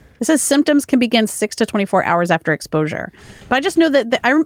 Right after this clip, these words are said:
I just remember specifically, like, the first kid that I knew that got food poisoning, he said that he was at a baseball game, like a Little League game or something, and he ate a hot dog, and that's how he got sick. He got, like,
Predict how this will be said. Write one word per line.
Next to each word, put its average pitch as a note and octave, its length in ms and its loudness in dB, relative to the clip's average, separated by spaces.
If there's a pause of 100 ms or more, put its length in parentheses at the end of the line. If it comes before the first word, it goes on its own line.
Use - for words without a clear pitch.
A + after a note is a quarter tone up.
I B3+ 60 0
just F4 180 0
remember D4 320 6
specifically, A#3+ 580 0
like, - 160 0
the G#3+ 80 -2
first - 460 -2
kid A#3+ 260 2
that G#3+ 100 2
I G3 120 2
knew F#3+ 180 0
that F#3 80 -4
got - 220 -4
food F#3+ 200 -6
poisoning, E3 600 -4 (680)
he A3 220 -2
said G#3+ 240 0
that G3+ 100 0
he F#3+ 80 4
was F#3+ 160 2
at G3+ 180 0 (460)
a G3+ 80 -2
baseball F#3 560 0
game, E3 400 -4 (220)
like G3+ 80 0
a G#3 40 4
Little B3+ 280 4
League F3 200 0
game E3 200 -2
or E3 40 -4
something, F3 360 -2
and F#3+ 80 -2
he G3 100 -4
ate G#3+ 140 2
a G3+ 40 -2
hot F#3+ 220 -2
dog, E3+ 340 0 (440)
and F3+ 180 2
that's F#3 280 -2
how F#3 120 0
he D#3+ 140 -2
got - 200 -4
sick. - 320 -8
He G3 140 -4
got, G3 160 0
like, - 320 -4